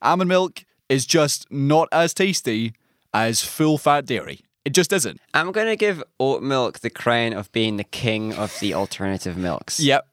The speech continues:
Speaker 2: As we've discussed, oat milk is the best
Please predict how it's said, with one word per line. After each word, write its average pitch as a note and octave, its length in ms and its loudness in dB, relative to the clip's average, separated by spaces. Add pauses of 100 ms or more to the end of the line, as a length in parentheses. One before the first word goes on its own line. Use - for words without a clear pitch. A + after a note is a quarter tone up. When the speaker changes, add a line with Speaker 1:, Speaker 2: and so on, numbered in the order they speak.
(100)
Speaker 2:
As B2 160 0
we've B2 120 -6
discussed, - 540 -6
oat C#3 180 2
milk C#3 240 -2
is A2 280 -4
the A#2+ 420 0
best G#2+ 480 0